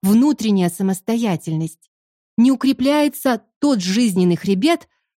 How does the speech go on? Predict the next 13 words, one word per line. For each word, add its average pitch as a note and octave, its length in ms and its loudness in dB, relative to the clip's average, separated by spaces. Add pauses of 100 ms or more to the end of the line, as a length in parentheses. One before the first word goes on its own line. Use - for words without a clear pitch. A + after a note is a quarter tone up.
(120)
от F#3+ 160 -4
которого B3+ 400 0
зависят A#3 600 -2
все A#3 240 -2
другие A#3 500 0
качества, - 720 -8 (500)
подобно G#3 440 0
тому, D#4+ 400 0 (360)
как A#3+ 140 2
физические A3 800 -2
наши F3+ 320 -2
силы E4+ 480 0 (240)
зависят G#3 560 -2